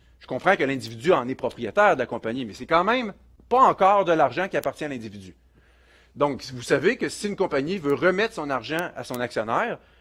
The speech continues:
elle doit le faire par un des deux grands conduits qu'on connaît, soit un versement de dividendes,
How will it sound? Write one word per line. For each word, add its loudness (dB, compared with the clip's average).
elle 0
doit 6
le 4
faire 4
par 2
un 0
des 2
deux 4
grands -2
conduits -8
qu'on -8
connaît, -2
soit 2
un 2
versement 0
de -4
dividendes, -2